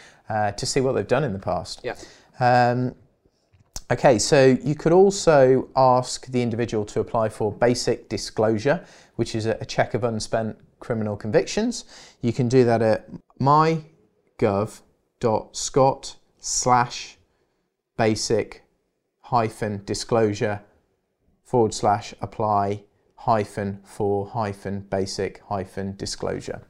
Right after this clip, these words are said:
Speaker 2: Now, what
Speaker 1: Yeah.
Speaker 2: we might do, because that is a
Speaker 1: <laughs>
Speaker 2: tongue
Speaker 1: Long one.
Speaker 2: twister,
Speaker 1: Yeah.
Speaker 2: is put these links in the description, put these links attached. So if you are watching this,
Speaker 1: I think it's a good idea.
Speaker 2: write them down, but don't panic.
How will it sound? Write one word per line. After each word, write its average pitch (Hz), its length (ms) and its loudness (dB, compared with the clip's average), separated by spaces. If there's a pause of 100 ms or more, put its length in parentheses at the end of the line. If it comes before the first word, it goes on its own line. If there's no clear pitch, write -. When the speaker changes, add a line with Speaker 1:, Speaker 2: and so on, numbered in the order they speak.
(200)
Speaker 2:
Now, 160 540 2
what 190 220 4
Speaker 1:
Yeah. - 60 -2
Speaker 2:
we 208 80 10
might 202 420 4
do, 127 200 6
because 113 300 0
that 165 200 4
is 143 120 6
a 139 160 6
Speaker 1:
<laughs> 131 240 2
Speaker 2:
tongue 214 240 4
Speaker 1:
Long 139 100 4
one. 131 40 2
Speaker 2:
twister, 120 560 2 (180)
Speaker 1:
Yeah. 98 160 -2
Speaker 2:
is 170 180 6
put 180 520 2
these 170 320 6
links 143 520 2 (140)
in 139 180 4
the 131 80 0
description, 123 1000 2 (240)
put 156 220 2
these 139 220 2
links 127 400 0
attached. - 640 -4 (140)
So 123 460 -2 (400)
if 160 220 -2
you 147 200 4
are 135 80 2
watching 131 480 0
this, 117 360 -4
Speaker 1:
I 123 60 0
think 120 160 2
it's 107 120 -2
a 104 40 -2
good 101 240 -2 (160)
idea. 95 300 -4
Speaker 2:
write 180 260 4
them 147 160 0
down, 127 280 0
but 117 180 -6
don't 139 200 2
panic. 117 460 -4